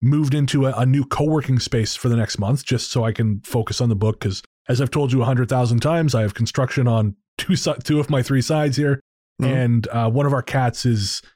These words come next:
Speaker 1: she's dealing with some stuff. And so if there's any noise at all,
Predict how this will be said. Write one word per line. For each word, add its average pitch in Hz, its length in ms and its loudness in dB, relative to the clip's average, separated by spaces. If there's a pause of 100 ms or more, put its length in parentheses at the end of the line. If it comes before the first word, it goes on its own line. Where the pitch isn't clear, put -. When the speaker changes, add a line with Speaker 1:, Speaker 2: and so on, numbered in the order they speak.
Speaker 1:
she's 175 240 0
dealing 165 220 0
with 147 100 0
some - 140 0
stuff. 135 320 0
And 127 120 2
so 127 280 2
if 120 160 0
there's 123 240 2
any 151 320 2
noise 131 480 2
at 120 160 0
all, 127 340 0